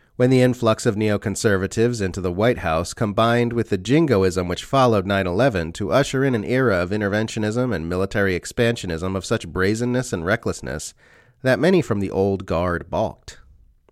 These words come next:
Kissinger was supportive of the two thousand three Iraq invasion, but well before it began, he was already saying that he had serious misgivings about the lack of clear thinking and forward planning he was seeing on that front.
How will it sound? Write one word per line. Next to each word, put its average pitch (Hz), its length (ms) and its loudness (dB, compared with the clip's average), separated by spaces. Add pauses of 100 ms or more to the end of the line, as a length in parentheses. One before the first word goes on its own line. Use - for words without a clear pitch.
(1200)
Kissinger 143 440 4
was 110 160 2
supportive 120 680 6
of 85 100 -2
the 87 120 -2
two 104 180 -2
thousand 90 440 0
three 113 320 0
Iraq 90 340 0
invasion, 90 580 0
but 127 140 -2
well 180 200 6
before 196 340 4
it 151 80 2
began, 151 380 4
he 117 100 -2
was 120 140 0
already 143 360 4
saying 95 560 0
that 104 140 -2
he 131 80 0
had 135 200 2
serious 156 560 4
misgivings 123 760 0
about 101 240 0
the 101 80 0
lack 95 300 2
of 104 100 -6
clear 117 280 2
thinking 117 440 -2
and 65 120 -10
forward 95 420 2
planning 131 400 2
he 92 100 -4
was 90 160 -4
seeing 127 300 0
on 71 120 -8
that 71 200 -8
front. - 300 -6